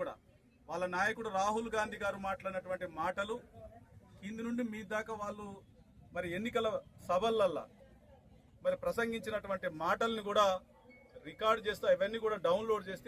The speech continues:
వాళ్ళ వెబ్సైట్ నుండి డౌన్లోడ్ చేస్తూ, మరి వాటిని కూడా పోలీస్ స్టేషన్లో ఇవ్వడం జరిగింది. మరి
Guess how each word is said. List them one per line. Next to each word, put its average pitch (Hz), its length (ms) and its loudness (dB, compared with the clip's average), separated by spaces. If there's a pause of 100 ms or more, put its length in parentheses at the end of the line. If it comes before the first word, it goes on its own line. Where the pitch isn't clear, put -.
వాళ్ళ 185 200 2 (100)
వెబ్సైట్ 196 400 -4
నుండి 196 160 -6 (100)
డౌన్లోడ్ 185 400 -2
చేస్తూ, 170 240 -6 (720)
మరి 170 140 2 (100)
వాటిని 233 440 2
కూడా 233 200 2
పోలీస్ 220 260 -6
స్టేషన్లో 202 340 -10
ఇవ్వడం 196 280 0
జరిగింది. 190 340 -2 (1600)
మరి 277 140 -4